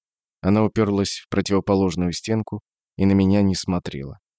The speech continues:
Грани куба, естественно, бумажными не были. Волшебный фонарь, к которому за два дня я так привык, заменили на ящик из непробиваемого стекла.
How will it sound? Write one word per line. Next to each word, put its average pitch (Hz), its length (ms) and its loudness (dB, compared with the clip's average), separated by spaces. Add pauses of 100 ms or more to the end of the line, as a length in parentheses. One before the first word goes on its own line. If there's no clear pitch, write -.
(380)
Грани 104 380 2
куба, 101 280 0
естественно, 87 840 -4
бумажными 92 600 -2
не 95 200 0
были. 64 280 -12 (1160)
Волшебный 117 500 0
фонарь, 120 380 0
к - 80 -18
которому 92 380 -2
за 95 200 0
два 87 200 -2
дня 95 220 -2
я 87 200 -2
так 92 180 -2 (100)
привык, 95 640 -4
заменили 113 520 2
на 107 120 0
ящик 101 520 -2
из 107 140 -2
непробиваемого 92 800 -2
стекла. - 520 -12